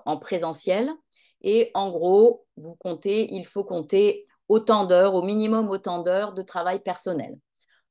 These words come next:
Pour, euh, donc, L un, ça veut dire licence première année. Euh,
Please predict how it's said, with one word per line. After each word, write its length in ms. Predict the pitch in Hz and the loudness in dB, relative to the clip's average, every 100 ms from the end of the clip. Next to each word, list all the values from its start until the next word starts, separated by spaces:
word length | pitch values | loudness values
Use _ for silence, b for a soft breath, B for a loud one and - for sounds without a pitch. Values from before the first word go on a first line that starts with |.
| _ - | _ -2
Pour, 460 | 226 233 220 - - | 2 4 4 2 -4
euh, 100 | 139 | -4
donc, 340 | 143 147 185 - | -6 -6 -6 -2
L 220 | 185 196 214 | 0 0 0
un, 180 | 202 233 | -2 -2
ça 160 | 226 | -2
veut 140 | 180 175 | -4 -6
dire 260 | 175 202 | -6 -6
licence 580 | 185 202 202 214 214 220 | -4 -8 -6 -4 -4 -8
première 380 | _ 190 196 185 | _ -6 -4 -4
année. 240 | 180 139 _ _ _ _ _ _ _ _ _ _ - | -4 -6 _ _ _ _ _ _ _ _ _ _ -4
Euh, 680 | 156 147 127 120 113 92 | 0 2 0 -2 -4 -4